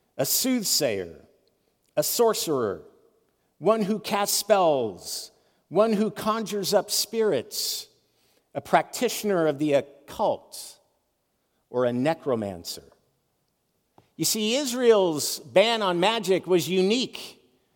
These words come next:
among the surrounding cultures. The use of magic was a, a characteristic of most of the nations around them and their worldviews. All other nations in the ancient Near East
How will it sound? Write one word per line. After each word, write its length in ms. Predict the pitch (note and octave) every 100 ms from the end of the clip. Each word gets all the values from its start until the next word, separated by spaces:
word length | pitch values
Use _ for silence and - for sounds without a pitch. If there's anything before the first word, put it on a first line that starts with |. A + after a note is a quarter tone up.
| -
among 440 | D#3+ F3+ F#3+ E3+
the 60 | D#3
surrounding 680 | - F#3+ F3 F3+ F3+ E3 C#3+
cultures. 920 | E3+ D#3 - C#3 G#2 F2 - - - _ _ _ _ _ _ _ _ _ _ _ _ _ _ _ _ _ _ _ -
The 80 | D#3
use 300 | F3+ C4 -
of 100 | F3
magic 500 | F#3+ B3+ G3 G3 F3+
was 320 | E3+ D#3+ C3+
a, 320 | D#3 C#3+ C3+ -
a 80 | D#3
characteristic 1200 | - B3 A#3+ G#3+ G#3+ B3 - G#3 - - - - _ _ _ _ _ _ _ _ D#3
of 360 | F#3 C#3+ A#2
most 360 | D3 A#3 A#3 A3
of 80 | G3
the 60 |
nations 640 | G3 A3+ - G#3 F3+ D#3+ E3
around 420 | F3+ G#3+ B3 G3+
them 200 | F#3 F3
and 140 | F3
their 260 | F3 E3+ D#3+
worldviews. 840 | D#3 A#3 C#4 A3 D#3+ F3 D3+ C3+
All 240 | G3 C4+ B3+
other 200 | A3 G3+
nations 680 | A3 A#3 - G#3 F3 C#3+ F#3
in 80 |
the 140 | F3+ G3
ancient 280 | G#3 G3+ F#3+
Near 200 | F#3 A3
East 360 | A#3+ - -